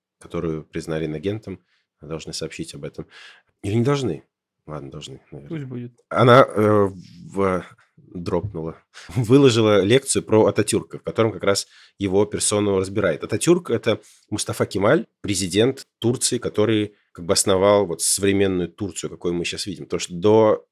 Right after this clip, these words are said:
Speaker 1: Первой мировой войны, в которой Турция проиграла, была одной из, э, сторон проигравших. Это же была Османская империя,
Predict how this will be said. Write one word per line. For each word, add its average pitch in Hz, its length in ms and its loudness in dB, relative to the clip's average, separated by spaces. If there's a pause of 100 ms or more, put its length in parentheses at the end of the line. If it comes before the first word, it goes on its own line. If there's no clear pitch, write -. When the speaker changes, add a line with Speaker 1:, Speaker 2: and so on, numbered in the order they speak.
Speaker 1:
Первой 110 240 6
мировой 104 240 4
войны, 101 360 2 (160)
в - 60 -20
которой 95 260 -2
Турция 87 580 -2
проиграла, 87 520 -2 (100)
была 104 260 4
одной 98 280 2
из, - 300 -4
э, 82 220 -4
сторон 110 540 0
проигравших. 87 560 -4
Это 113 200 -2
же 107 120 0
была 104 240 4
Османская 101 440 0
империя, 98 460 -6